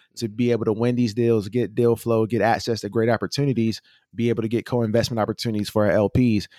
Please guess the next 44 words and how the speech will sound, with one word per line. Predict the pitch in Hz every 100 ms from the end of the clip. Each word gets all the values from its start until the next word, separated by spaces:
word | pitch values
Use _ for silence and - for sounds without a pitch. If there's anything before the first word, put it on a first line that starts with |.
| - -
And | 110
also | 110 131 - 113 107 - -
on | 113
the, | 113
on | - 113
the | 92
opposite | 143 139 110
end, | 104 104
our | 87
L | 113 107
Ps | 139 139 113
are | 104 101
professional | 92 - 107 107 107
athletes, | 127 - 87 -
right? | 90 117 -
'Cause | 104
they | 107
have | 101
higher | 110 117 107
accesses | 98 - 110 - 92
to | -
capital | 120 110 104 101
at | 101
an | 87
early | 98 110
age. | 98 98 95 - - -
They | 107
have | 110 95
platforms | - 117 - 113 110 101
that | 101
can | 104 87
actually | 110 104 92
add | 110 101
value | 107 107 110
to | -
these | 107 -
companies | 113 113 107
we | 104
invest | 107 98 113 113 104
in. | 98 95 _ - _
And | -
so | - 110
really | 123 123 110
just | 113 -